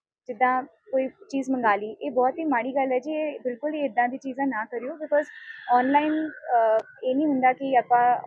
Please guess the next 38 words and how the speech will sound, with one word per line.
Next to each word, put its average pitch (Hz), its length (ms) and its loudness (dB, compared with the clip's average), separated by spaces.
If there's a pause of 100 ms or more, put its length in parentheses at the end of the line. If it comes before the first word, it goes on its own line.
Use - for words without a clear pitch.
ਆਨਲਾਈਨ 233 300 -4
ਮੰਗਾ 220 300 2
ਲਈ, 240 140 0
ਆਪਣੇ 233 280 -6
ਆਪ 220 280 0
ਜਿਹੜੀ 233 280 -4
ਹੈ 214 100 2
ਉਹ 208 60 -4
ਚੀਜ਼, 220 300 -14 (480)
ਅ, 214 200 4
ਫਿਰ 254 180 -4
ਡਿਸਟ੍ਰੀਬਿਊਟ 233 440 -8
ਕਰ 196 180 -2
ਦਿੱਤੀ। 214 360 -8
In 269 60 -2
fact, 254 300 2 (380)
ਪੁਲਿਸ 277 320 -2
ਵੱਲੋਂ 277 380 2
already 247 400 -2
ਜਿਹੜੇ 277 160 -2
ਮੇਨ 247 540 0 (120)
ਇਹਦੇ 254 180 0
ਵਿੱਚ, 254 400 -4 (420)
ਅ, 208 440 -2
ਅਕਿਊਜ਼ 277 340 -2
ਸੀਗੇ, 269 260 -6
ਉਹਨਾਂ 262 240 2
ਨੂੰ 277 140 0
ਫੜ 226 260 2
ਲਿਆ 247 220 4
ਗਿਆ 220 180 -2
ਹੈਗਾ, 214 240 -2 (520)
ਜਿਨ੍ਹਾਂ 254 220 2
ਨੇ 262 80 0
ਸਪਲਾਈ 240 420 2
ਕੀਤੀ 254 400 -2
ਹੈਗੀ 233 300 0
ਹੈ। 277 80 -2